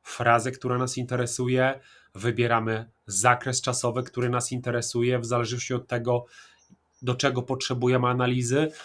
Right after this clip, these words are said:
czy do tego, co zaplanować na kolejny kwartał, czy w ogóle co zaplanować jako kolejny zabieg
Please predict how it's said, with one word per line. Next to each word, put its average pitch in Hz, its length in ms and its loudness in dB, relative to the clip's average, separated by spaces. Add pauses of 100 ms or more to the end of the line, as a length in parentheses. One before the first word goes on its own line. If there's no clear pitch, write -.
(200)
czy 160 220 4
do 143 180 4
tego, 139 500 4 (880)
co 165 240 4
zaplanować 135 840 4
na 127 100 4
kolejny 131 440 2
kwartał, 135 800 2
czy 165 220 2
w 143 80 2
ogóle 147 540 6
co 156 160 0
zaplanować 139 680 2
jako 131 220 -4
kolejny 139 480 2
zabieg 147 580 4